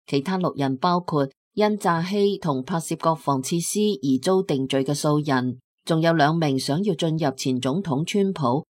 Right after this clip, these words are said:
響佛羅里達州產業海湖俱樂部嘅女子。一名美國政府官員告知路透社，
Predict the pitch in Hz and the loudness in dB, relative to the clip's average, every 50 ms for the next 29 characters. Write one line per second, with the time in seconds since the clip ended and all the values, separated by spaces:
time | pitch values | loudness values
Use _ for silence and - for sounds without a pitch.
0 | _ - - 120 139 170 180 - 160 135 139 135 135 135 170 170 170 143 143 - | _ -2 0 0 0 0 0 0 0 0 2 0 0 0 -2 0 -2 -2 0 0
1 | 202 202 208 202 - 170 113 131 160 180 175 156 - - - 143 127 160 175 156 | 0 0 0 0 0 -2 0 0 0 0 0 0 -2 -2 -2 -2 0 0 0 -2
2 | 131 127 - - 196 190 190 170 135 123 - - 139 131 131 139 147 139 139 135 | -4 -4 -2 0 0 2 2 0 -2 -2 -2 0 0 0 2 0 0 0 2 0
3 | 139 143 143 - 123 117 120 151 160 139 - _ _ _ _ _ - 170 180 170 | 0 0 -2 -4 -2 -2 0 0 -2 -4 -8 _ _ _ _ _ -2 0 0 2
4 | 156 139 139 139 139 156 151 - 165 160 - 165 160 160 156 - 131 - - - | 2 0 0 0 -2 -2 0 -2 -2 -2 -2 -2 -4 -4 -2 -2 -2 -2 2 2
5 | 208 208 208 196 160 139 131 123 127 - 151 156 147 - 185 190 190 170 151 139 | 2 2 2 0 0 0 0 0 0 0 0 0 0 0 0 0 0 2 0 -2
6 | 131 139 147 147 139 139 139 - 139 | -2 -2 -2 -2 -2 -2 -2 -2 -2